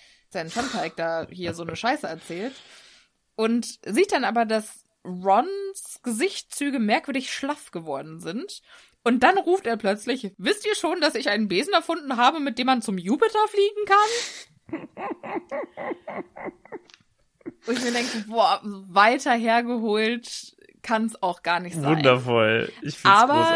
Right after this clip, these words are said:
Speaker 2: großartig.
Speaker 1: äh, finde ich eine interessante, also, äh,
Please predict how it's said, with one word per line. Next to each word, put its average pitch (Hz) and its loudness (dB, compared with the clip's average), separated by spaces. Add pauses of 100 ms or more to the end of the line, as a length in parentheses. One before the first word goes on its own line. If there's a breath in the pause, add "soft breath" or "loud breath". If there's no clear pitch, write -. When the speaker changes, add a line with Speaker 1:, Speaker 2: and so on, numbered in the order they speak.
(120)
Speaker 2:
großartig. - -10
Speaker 1:
äh, 240 2
finde 254 -2
ich 247 -4
eine 247 -2
interessante, 233 -4
also, 190 -4 (1600)
äh, - -18